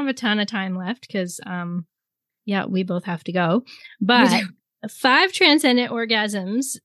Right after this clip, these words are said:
Speaker 1: are,
Speaker 2: Mm-hmm.
Speaker 1: are what you teach, five different
Speaker 2: Mm-hmm.
Speaker 1: ones. And I would love for you to touch on that. We might have to have another podcast to
Speaker 2: We
Speaker 1: maybe
Speaker 2: might. <laughs>
Speaker 1: expound on them. I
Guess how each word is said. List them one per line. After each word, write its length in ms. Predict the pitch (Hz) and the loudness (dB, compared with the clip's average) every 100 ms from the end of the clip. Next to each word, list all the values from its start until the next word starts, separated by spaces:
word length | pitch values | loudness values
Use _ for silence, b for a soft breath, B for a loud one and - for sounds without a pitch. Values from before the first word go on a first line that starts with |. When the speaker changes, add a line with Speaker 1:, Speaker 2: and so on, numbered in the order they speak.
| _ | _
Speaker 1:
are, 380 | 214 196 190 - - | -4 -2 -2 -6 -12
Speaker 2:
Mm-hmm. 260 | 233 196 | -10 -8
Speaker 1:
are 120 | 220 | -6
what 200 | 214 202 | -4 -4
you 140 | 196 202 | -4 -6
teach, 580 | - 185 240 - - - - | -6 -6 -4 -4 -4 -8 -10
five 240 | 220 208 | -6 -4
different 220 | 214 196 | -4 -4
Speaker 2:
Mm-hmm. 80 | 185 | -4
Speaker 1:
ones. 140 | 185 - 214 | -6 -10 -10
And 80 | 208 | -4
I 160 | 208 | -2
would 180 | 208 196 | -2 0
love 220 | 226 330 | 0 0
for 80 | 339 | 0
you 100 | 294 | 0
to 100 | 254 | 0
touch 320 | 254 254 262 | 0 -2 0
on 140 | 262 240 | -2 0
that. 240 | 240 247 b b _ - | 0 0 b b _ -2
We 100 | 214 | 0
might 320 | 214 214 262 | 2 2 2
have 220 | 311 359 | 2 -2
to 80 | 359 | -2
have 140 | 359 | -4
another 220 | 320 311 294 | -2 -4 -4
podcast 840 | 294 269 262 269 254 254 254 - - | -4 -4 -4 -8 -6 -6 -8 -10 -4
to 100 | 233 | 0
Speaker 2:
We 40 | 208 | 4
Speaker 1:
maybe 80 | 247 | 4
Speaker 2:
might. 320 | 220 240 202 | 4 4 2
<laughs> 40 | - | 0
Speaker 1:
expound 600 | - 269 302 349 370 370 | -4 2 4 6 6 6
on 300 | 349 349 339 | 4 4 2
them. 400 | 339 330 330 311 | 0 0 0 -2
I 180 | 247 | -2